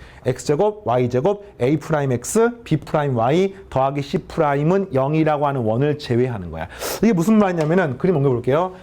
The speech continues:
자, 이게 첫 번째 원이야. 이게 두 번째 원이야. 그럼 이 두 원의 교점을 지나는 원은 정말로 무수히 많습니다. 맞습니까? 뭐 이런 원도 있고, 그치? 정말로 무수히 많은 거야, 이렇게.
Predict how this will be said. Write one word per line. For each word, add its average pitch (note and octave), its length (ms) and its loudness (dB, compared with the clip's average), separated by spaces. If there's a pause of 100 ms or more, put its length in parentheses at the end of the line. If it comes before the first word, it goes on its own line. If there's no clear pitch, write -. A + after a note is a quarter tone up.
(220)
자, C#3+ 140 0
이게 D3 100 0
첫 - 180 -4
번째 A3+ 260 0
원이야. A#2+ 520 -2 (220)
이게 E3+ 120 2
두 E3+ 200 -2
번째 G3 340 2
원이야. G#2+ 560 -2 (220)
그럼 G3+ 240 0
이 A3 280 4
두 G3+ 180 2
원의 G#3 260 2
교점을 G3 500 0
지나는 F3 280 0
원은 C#3+ 340 2
정말로 A3 520 2
무수히 F#3+ 360 0
많습니다. G#2+ 680 -4 (400)
맞습니까? B2+ 560 -2 (220)
뭐 C3 140 0
이런 E3 280 2
원도 C#3+ 360 2
있고, G2+ 440 -4 (400)
그치? - 260 -8
정말로 E3 380 2
무수히 C3+ 280 0
많은 A#2+ 240 0
거야, G#2+ 100 -2
이렇게. G2+ 340 -4